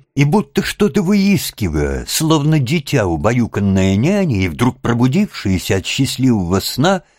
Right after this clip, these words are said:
в одиночестве и в незнакомом месте и рыскающее по всем углам и закоулкам, тыкающееся из комнаты в комнату, и вот уже постепенно безысходное отчаяние начинает овладевать им.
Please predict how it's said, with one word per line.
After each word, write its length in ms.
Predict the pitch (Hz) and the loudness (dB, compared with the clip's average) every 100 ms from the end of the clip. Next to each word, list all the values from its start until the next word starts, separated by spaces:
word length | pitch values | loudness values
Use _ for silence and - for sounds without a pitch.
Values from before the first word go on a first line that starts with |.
| _ | _
в 140 | 101 117 | 0 0
одиночестве 840 | 113 117 151 190 - - - 143 | 2 0 0 -2 -6 -14 -2 2
и 80 | 131 | 2
в 80 | 117 | 2
незнакомом 760 | 123 90 113 - 110 95 92 | 0 2 -2 0 -2 0 2
месте 640 | 98 156 180 - - 151 - _ - | 2 2 0 -2 -4 -4 -6 _ 2
и 120 | 160 | 4
рыскающее 800 | 156 196 - 156 156 - 143 135 | 4 0 -2 -2 0 0 0 2
по 180 | 131 | 0
всем 300 | 123 - 117 | 0 0 2
углам 400 | 104 92 95 92 | 2 2 0 0
и 20 | 82 | -2
закоулкам, 920 | 85 - 101 180 190 - 156 139 - _ _ - | -2 0 0 0 -2 -2 0 0 -2 _ _ 0
тыкающееся 800 | 190 - 131 - - 117 - 123 | 0 2 0 0 0 0 2 0
из 180 | 104 | 0
комнаты 480 | - 123 92 92 - | -2 -2 0 -2 -4
в 80 | 113 | -6
комнату, 640 | - 220 196 175 - 160 - _ _ | 0 2 2 -2 -2 -2 -4 _ _
и 100 | 143 | 0
вот 240 | 160 180 - | 2 0 -4
уже 200 | 98 - | -6 -4
постепенно 920 | - 98 - 104 - 175 185 151 135 | -4 -4 -2 -4 0 -2 0 0 -2
безысходное 1000 | 98 110 90 - - 113 104 80 82 82 | 0 -2 -2 -6 -2 -2 -2 -2 -2 0
отчаяние 800 | 82 - - 123 160 143 123 110 | -2 -6 -2 0 0 -2 -2 -2
начинает 680 | 95 87 - 73 85 78 85 | -2 -4 -4 -2 -2 -2 -6
овладевать 720 | 73 78 80 73 76 - - | -6 -4 -4 -2 -4 -4 -10
им. 180 | 69 | -12